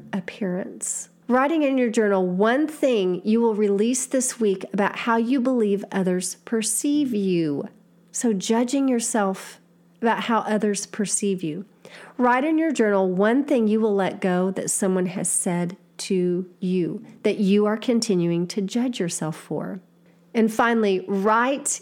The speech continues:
in your journal, what past mistake are you holding on to? Can you find the beauty in how this shaped you to a better version of you?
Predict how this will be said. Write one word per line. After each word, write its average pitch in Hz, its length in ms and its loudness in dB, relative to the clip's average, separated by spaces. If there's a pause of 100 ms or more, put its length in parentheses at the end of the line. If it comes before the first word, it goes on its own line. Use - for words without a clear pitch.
(140)
in 226 220 4
your 208 160 2
journal, 185 380 2
what 247 320 2
past 269 360 0
mistake 220 580 0 (120)
are 226 60 2
you 214 180 2
holding 240 340 0
on 262 220 0
to? 160 240 -2
Can 277 300 -2
you 349 100 2
find 294 260 0
the 233 60 2
beauty 196 360 0
in 196 100 0
how 202 240 -2
this 196 200 -2
shaped 185 460 -4
you 233 120 0
to 220 180 -4
a 185 40 -2
better 180 320 -2
version 170 600 -4 (400)
of 170 400 -2 (380)
you? 170 500 -4